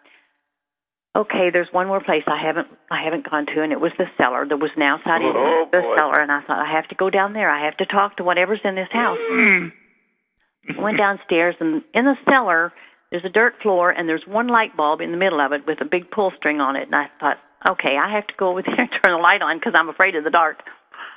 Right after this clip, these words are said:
Speaker 3: <laughs>
Speaker 1: And as I went over there, I, uh,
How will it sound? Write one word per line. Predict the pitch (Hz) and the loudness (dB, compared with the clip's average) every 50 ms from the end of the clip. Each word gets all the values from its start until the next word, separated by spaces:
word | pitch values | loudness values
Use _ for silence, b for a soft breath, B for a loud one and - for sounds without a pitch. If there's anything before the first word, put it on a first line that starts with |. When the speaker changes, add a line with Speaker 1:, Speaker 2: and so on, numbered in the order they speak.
| B B | B B
Speaker 3:
<laughs> | |
Speaker 1:
And | - - - - 131 - 170 175 175 175 - - - - _ _ _ - | 0 2 4 2 2 2 2 0 -2 -2 -4 -10 -12 -12 _ _ _ -6
as | 185 185 - | -4 -2 0
I | 170 170 170 175 - _ _ _ _ _ _ _ _ _ _ | 0 0 0 -4 -10 _ _ _ _ _ _ _ _ _ _
went | 202 202 214 | -4 -2 -2
over | 214 185 185 | -2 0 0
there, | 170 160 156 156 147 | 0 2 2 0 0
I, | - 151 151 156 | 0 -2 -2 -2
uh, | 151 160 151 147 151 | -2 -2 -2 -2 -2